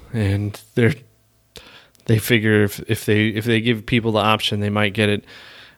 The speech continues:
And then, you know, in three months or so,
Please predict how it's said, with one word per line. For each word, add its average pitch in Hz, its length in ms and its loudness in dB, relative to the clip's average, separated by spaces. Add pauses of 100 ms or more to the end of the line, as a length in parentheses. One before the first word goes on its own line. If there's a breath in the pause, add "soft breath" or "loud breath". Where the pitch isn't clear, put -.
And 135 160 0
then, 135 160 2
you 147 140 2
know, 127 260 2 (400)
in 127 220 2
three 165 280 0
months 135 380 0
or 107 60 -4
so, 107 440 0